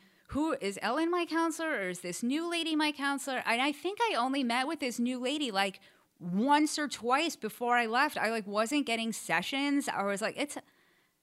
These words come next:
d-, am I forgotten in the system? Like, it's time to go." So b-, since the, the whole change in the counseling and everything and the kinds of conversations that were happening, 'cause I was having to, I, I knew it was coming.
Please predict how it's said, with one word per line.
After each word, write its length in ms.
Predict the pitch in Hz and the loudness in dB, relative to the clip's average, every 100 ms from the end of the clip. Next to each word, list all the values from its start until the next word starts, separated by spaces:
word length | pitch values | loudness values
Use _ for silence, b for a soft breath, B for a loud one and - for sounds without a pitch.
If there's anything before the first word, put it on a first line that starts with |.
| _ _ _ | _ _ _
d-, 120 | 185 247 | -4 0
am 160 | 226 | 4
I 100 | 285 | 4
forgotten 500 | - 349 226 247 262 | 6 4 6 6 6
in 120 | 277 | 4
the 80 | 262 | 2
system? 280 | - 185 226 | 0 -2 0
Like, 120 | 208 208 | 0 -2
it's 120 | - | -4
time 240 | 202 180 | -2 0
to 60 | 160 | -2
go." 260 | - 160 - - | -8 -12 -14 -10
So 180 | - 190 | -4 -4
b-, 200 | 180 185 190 | -4 -6 -4
since 380 | - 277 262 - | 0 0 0 0
the, 200 | 240 - - | -4 -4 0
the 240 | 196 170 175 | 2 2 0
whole 300 | 190 170 156 | 0 0 -2
change 360 | - 185 170 | -2 -2 -2
in 60 | 170 | -4
the 80 | 175 | -2
counseling 460 | 285 294 285 247 | 2 2 2 -4
and 80 | 220 | -4
everything 300 | 202 196 190 | -4 -6 -6
and 60 | 165 | -8
the 60 | |
kinds 320 | - 180 165 | -6 -6 -4
of 80 | 165 | -6
conversations 720 | - 160 147 - 220 214 196 | -6 -4 -4 -2 -2 -2 -4
that 100 | 190 | -4
were 100 | 165 | -6
happening, 500 | 170 165 165 170 160 | -2 -2 -2 -4 -4
'cause 100 | 156 | -6
I 60 | 160 | -10
was 100 | 147 | -10
having 260 | 156 143 135 | -12 -14 -14
to, 160 | 139 65 - B B B B B B - | -14 -14 -18 B B B B B B -4
I, 140 | 165 - | -4 -4
I 140 | 160 147 | -4 -2
knew 220 | 151 113 | -4 -8
it 100 | - | -12
was 160 | 67 - | -12 -14
coming. 360 | - - 175 | -14 -14 -16